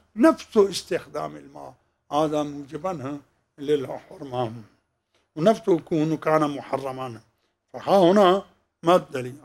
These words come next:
قال: "أفتى بفساد الوضوء". السيد الأعظم قلنا يبدو منه الميل إلى، إلى الوفاق معه، لكن بعد ذلك هذا قال: لا،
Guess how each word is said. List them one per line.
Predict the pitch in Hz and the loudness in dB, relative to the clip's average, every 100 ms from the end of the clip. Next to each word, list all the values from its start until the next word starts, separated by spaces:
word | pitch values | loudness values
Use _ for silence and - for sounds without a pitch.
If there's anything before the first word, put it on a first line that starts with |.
| - | 2
قال: | 160 175 170 | 6 6 6
"أفتى | 170 170 - 180 170 | 2 0 2 2 4
بفساد | 185 180 175 156 202 196 | 2 2 -2 2 2 2
الوضوء". | 139 131 135 127 _ _ _ _ _ _ _ | -2 -18 -20 _ _ _ _ _ _ _ _
السيد | 170 - 226 262 233 | 0 4 6 6 6
الأعظم | 233 214 240 233 220 | 6 8 6 4 2
قلنا | 233 247 220 220 175 _ _ 170 | 4 6 6 4 2 _ _ 2
يبدو | 208 233 240 226 | 4 4 2 2
منه | 220 226 180 240 185 160 _ _ - | 2 4 6 6 4 -2 _ _ 2
الميل | 185 180 214 254 165 - _ _ _ | 2 6 8 8 4 -4 _ _ _
إلى، | 220 226 226 214 202 | 2 6 6 4 0
إلى | 190 202 240 | -2 2 4
الوفاق | 220 208 208 226 277 254 | 4 4 4 6 6 4
معه، | 214 226 180 135 135 - _ _ - | 2 4 4 0 -4 -14 _ _ 0
لكن | 143 135 156 135 | 2 2 -2 -4
بعد | 131 139 139 | -4 -6 -2
ذلك | 139 156 151 165 226 226 175 185 _ _ - | 0 0 -2 0 4 6 6 2 _ _ 0
هذا | 156 156 190 185 | 4 4 4 2
قال: | - 135 | 2 2
لا، | 147 147 180 214 | 4 6 8 6